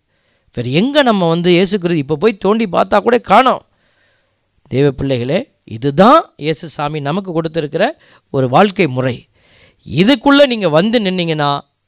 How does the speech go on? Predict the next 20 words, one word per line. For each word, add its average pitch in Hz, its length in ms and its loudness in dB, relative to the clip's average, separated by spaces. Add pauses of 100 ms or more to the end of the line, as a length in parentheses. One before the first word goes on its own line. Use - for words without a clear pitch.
நீங்க 226 300 2
பெற்றுக்கொள்ள 185 460 -2
போவது 143 280 0
ஆசீர்வாதம். 135 680 0 (540)
இதை 127 260 -4
கடந்து 269 420 2
நீங்க 196 200 0
வேற 240 280 6
ஒரு 202 200 2
தளத்துல 190 320 -2
போய் 170 220 -2
நின்னீங்கன்னா, 165 560 2 (420)
கண்டிப்பாக 180 800 0
நீங்கள் 147 320 -2
ஒரு 127 320 0 (400)
பெரிய 269 360 6
கார-, 175 420 2
ஆசீர்வாதத்தை 180 460 0
இழந்து 170 360 0
போற-, 139 220 -4